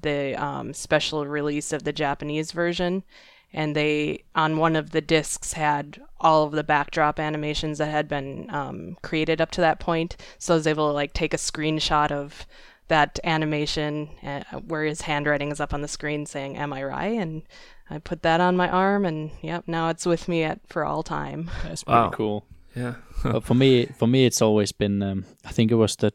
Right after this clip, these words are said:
Speaker 2: two thousand nine, it was the No More Stories tour. And this has been the November show, so it was after the release of the album. I saw quite a few shows before that, but I just remember having seen all the festival shows in the summer,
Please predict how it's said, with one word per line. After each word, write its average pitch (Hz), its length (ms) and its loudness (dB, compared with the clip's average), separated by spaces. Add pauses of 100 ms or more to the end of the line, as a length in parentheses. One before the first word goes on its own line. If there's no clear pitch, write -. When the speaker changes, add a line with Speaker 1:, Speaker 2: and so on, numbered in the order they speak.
Speaker 2:
two 113 220 4
thousand 107 380 4
nine, 98 340 0
it 107 80 -6
was - 160 -12
the 104 120 -2
No 101 200 0
More 101 140 0
Stories 101 400 2
tour. 113 400 -2 (500)
And 107 100 -2
this 101 100 0
has 107 120 -6
been 104 220 4
the 101 300 2
November 104 600 4
show, 92 400 0
so - 160 -4
it - 60 -4
was - 200 -6
after 101 360 0
the 104 100 -2
release 104 340 -2
of 104 60 -6
the 110 120 0
album. 120 340 -2 (120)
I - 40 -8
saw - 180 2
quite 98 320 0
a - 20 -4
few 107 180 0
shows 101 380 2
before 117 440 2
that, 131 260 0 (680)
but 104 80 6
I 87 100 0
just - 220 0
remember 107 600 6
having 107 240 2
seen 117 280 4
all 107 140 4
the 107 80 -4
festival 107 500 0
shows 104 360 -2
in 107 80 -2
the 107 100 -4
summer, 104 420 0